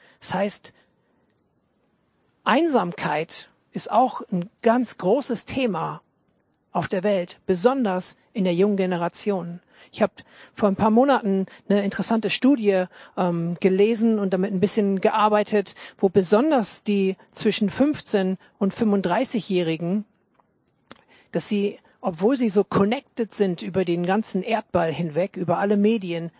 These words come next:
sind sie dennoch mit die einsamste Generation in dieser Zeit. Mit Gott zu gehen, in dieser Wahrheit zu leben und sie anderen mitzuteilen, führt auch dazu, dass Leute aus der Einsamkeit in Gemeinschaft kommen.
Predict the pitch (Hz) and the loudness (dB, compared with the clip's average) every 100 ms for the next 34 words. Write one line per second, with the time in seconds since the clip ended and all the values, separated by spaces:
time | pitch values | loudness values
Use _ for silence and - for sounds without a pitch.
0 | - 196 170 180 202 214 180 156 196 190 | -10 -6 -6 -4 -2 -2 -2 -2 -4 -4
1 | - - 190 - 202 262 202 175 170 - | -6 -12 -10 -4 0 0 0 -4 -6 -8
2 | 170 165 170 165 160 - 233 185 170 160 | -10 -10 -12 -10 -10 -6 -4 -4 -8 -12
3 | 156 156 160 - 185 - - _ _ _ | -12 -12 -12 -12 -14 -14 -20 _ _ _
4 | _ _ _ _ - - _ _ _ _ | _ _ _ _ -20 -20 _ _ _ _
5 | 185 - 214 226 - 220 185 220 185 165 | -10 -2 0 -2 -4 -6 -2 -2 -2 -4
6 | 170 _ _ _ _ _ _ - 175 165 | -12 _ _ _ _ _ _ -6 -4 0
7 | 160 143 190 254 196 165 - 175 190 233 | 0 2 0 2 -2 -4 -2 0 0 -2
8 | 170 151 165 185 _ _ _ _ _ 196 | -6 -10 -14 -16 _ _ _ _ _ -6
9 | 160 185 196 220 190 175 240 - 202 - | -4 -2 0 2 2 2 2 0 -6 -6
10 | 160 165 165 _ - 208 175 - 185 214 | -8 -8 -10 _ -6 -4 -4 -4 -4 -2
11 | 165 - 160 170 214 226 160 - - 185 | -6 -6 -2 0 0 -4 -8 -8 -8 -6
12 | 262 226 185 170 - 156 - 185 165 165 | -6 -4 -6 -6 -10 -8 -4 -4 -2 -4
13 | 233 - 147 - - 147 160 | -4 -6 -10 -12 -14 -14 -16